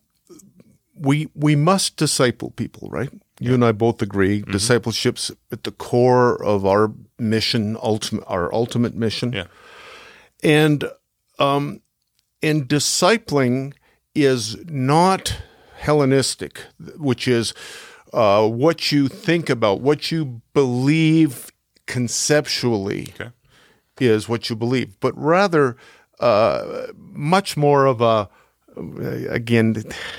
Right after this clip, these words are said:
Speaker 1: I'm using terms that are a little bit too crude to talk about Greek versus Hebrew, but, but there's an emphasis that says what you believe is what, what you live, what you do.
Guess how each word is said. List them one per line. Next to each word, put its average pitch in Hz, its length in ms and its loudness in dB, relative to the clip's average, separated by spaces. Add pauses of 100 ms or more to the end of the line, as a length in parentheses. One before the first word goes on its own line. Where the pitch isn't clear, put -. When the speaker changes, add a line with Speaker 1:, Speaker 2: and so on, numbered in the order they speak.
(100)
Speaker 1:
I'm 120 120 2
using 127 360 4
terms 123 380 0
that 104 120 -2
are 95 140 0
a 104 60 0
little 113 260 0
bit 101 240 -2
too 113 160 -2
crude 107 400 0
to 104 80 -2
talk 110 240 0
about 113 320 0
Greek 117 380 -4
versus - 460 -6
Hebrew, 110 420 0
but, 107 220 2 (400)
but 135 140 -2
there's 143 220 2
an 151 100 4
emphasis 143 640 0 (460)
that 147 200 2
says 139 480 0 (420)
what 170 340 -2
you 233 60 -2
believe 156 500 2
is 113 180 0
what, 135 300 0 (260)
what 127 240 -6
you 127 100 -4
live, 110 380 -2
what 107 240 -6
you 123 80 -8
do. - 400 -8